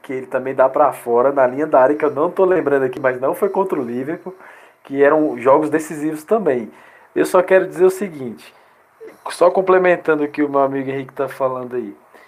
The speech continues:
O clima tá tão ruim que o, eu não sei se vocês viram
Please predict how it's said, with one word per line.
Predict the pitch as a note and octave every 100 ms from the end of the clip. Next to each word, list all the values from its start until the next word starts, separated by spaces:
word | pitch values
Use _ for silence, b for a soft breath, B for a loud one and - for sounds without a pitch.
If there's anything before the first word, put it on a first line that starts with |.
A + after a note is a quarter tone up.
| b b
O | C3
clima | - F#3 G3+
tá | G3 E3+
tão | - G#3+ D3+
ruim | A2+ D#3 D3+ G#2+ -
que | D3
o, | D#3 B2+
eu | A#2
não | D3
sei | F#3
se | F#3+
vocês | F3+ F3 D#3 G#2+
viram | A2+ D3 C#3+ G#2